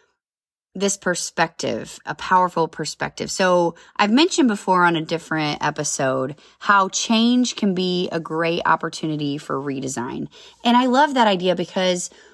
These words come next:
when we're navigating change, if we can keep that in mind of like, "Oh, this is like a great time where I can like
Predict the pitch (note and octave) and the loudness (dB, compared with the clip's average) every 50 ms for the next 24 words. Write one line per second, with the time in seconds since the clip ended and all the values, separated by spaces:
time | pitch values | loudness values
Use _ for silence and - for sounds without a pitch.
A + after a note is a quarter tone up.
0 | _ _ _ A3+ B3 C4+ C4+ C4 A#3+ G#3 G3 G3 G#3+ G#3+ A3 G3 G3+ F#3+ F3+ F3 | _ _ _ 2 4 4 4 4 6 6 6 6 4 4 2 2 2 2 2 2
1 | E3 E3 - - - E3 D#3+ C#3+ C#3 C#3 C#3+ E3 F#3 - - - - - _ _ | 0 -2 -2 0 0 2 2 2 0 0 -2 -4 -4 -6 -8 -10 -12 -16 _ _
2 | _ _ - G3 F#3+ - A3+ B3+ A#3+ - A3 G3+ G3 - - C#4 D4 D#4 - C#4+ | _ _ -8 -8 -2 0 0 0 0 2 0 0 0 0 0 0 0 0 2 2
3 | C3+ B2 G3 F3+ F3 E3+ E3+ E3+ F#3 F#3 F3 D#3+ D#3+ D#3 E3 D#3 D3 D3 D3 - | 4 4 4 4 4 4 4 4 6 4 4 2 0 0 -2 -4 -4 -4 -4 -8
4 | - - _ - G#3+ G#3+ G3 F3+ F3+ F#3 F#3 G3 G3 G#3+ G3+ F#3+ F#3+ F#3 - - | -10 -16 _ -6 -4 -4 -4 -4 -6 -8 -8 -6 -6 -6 -2 -2 -2 -2 -2 -6
5 | E3+ E3 - E3 D#3+ E3+ D#3+ E3 E3+ F3 F3+ - - - - - - _ _ _ | -10 -8 -6 0 2 4 4 6 4 4 2 0 -2 -10 -20 -20 -20 _ _ _
6 | - - G3 F#3+ F#3+ F#3 F#3 F#3 F3 E3+ E3 D#3+ D#3+ E3 D#3+ - - E3 E3 D#3 | -4 0 2 4 4 4 4 4 2 4 4 4 4 4 2 -2 -2 -2 0 0
7 | D3+ D3 C#3+ - - - - | 0 -2 -2 -4 -8 -14 -20